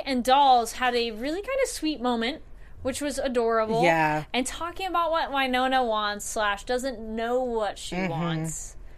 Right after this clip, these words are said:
Speaker 1: That was kinda interesting to have the two dudes who like her. Like, uh,
Speaker 2: Well, they, they're
Speaker 1: mm-hmm.
Speaker 2: both in the same boat.
Speaker 1: Yeah.
Speaker 2: They
Speaker 1: They're
Speaker 2: get
Speaker 1: both
Speaker 2: it.
Speaker 1: not one hundred percent human, technically, then. Sort of.
Speaker 2: Yeah.
Speaker 1: Normal. Let's clarify. Normal human. 'Cause Doc is
Speaker 2: Well,
Speaker 1: technically
Speaker 2: what is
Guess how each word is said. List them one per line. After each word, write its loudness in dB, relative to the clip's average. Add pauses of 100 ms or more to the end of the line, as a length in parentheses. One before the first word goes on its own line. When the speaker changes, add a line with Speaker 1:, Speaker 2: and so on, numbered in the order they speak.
(240)
Speaker 1:
That 2
was -2
kinda -2
interesting -2
to 0
have 2
the -2
two -4
dudes -2
who -2
like 2
her. -6 (640)
Like, -4
uh, -2
Speaker 2:
Well, -2
they, 2
they're 4
Speaker 1:
mm-hmm. -2
Speaker 2:
both 4
in 0
the -2
same 0
boat. 2 (460)
Speaker 1:
Yeah. 0 (140)
Speaker 2:
They -2
Speaker 1:
They're 2
Speaker 2:
get 0
Speaker 1:
both 4
Speaker 2:
it. -8
Speaker 1:
not -2
one -4
hundred -6
percent -10 (140)
human, -10
technically, -10
then. -10 (440)
Sort -6
of. -10 (240)
Speaker 2:
Yeah. 4
Speaker 1:
Normal. 2 (160)
Let's 2
clarify. 6 (380)
Normal 2
human. -6
'Cause -6
Doc 4
is -4
Speaker 2:
Well, 4
Speaker 1:
technically 6
Speaker 2:
what 8
is 0